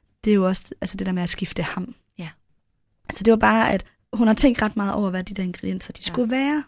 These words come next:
Speaker 1: som kunne symbolisere den der spaltning, eller, ja, påtagelsen af den nye identitet. Ja.
Speaker 2: Ja. Jamen, det er, det er jo også, igen, jeg tror, det er den absolut vigtigste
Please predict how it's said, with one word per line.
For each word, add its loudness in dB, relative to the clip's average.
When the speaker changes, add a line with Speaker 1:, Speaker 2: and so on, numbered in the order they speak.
Speaker 1:
som -4
kunne -6
symbolisere -2
den -4
der -6
spaltning, -4
eller, -6
ja, -4
påtagelsen 0
af -4
den -4
nye -4
identitet. -8
Ja. -6
Speaker 2:
Ja. -12
Jamen, -12
det -12
er, -10
det -12
er -2
jo -4
også, -8
igen, -10
jeg -14
tror, -12
det -14
er -12
den -18
absolut -8
vigtigste -6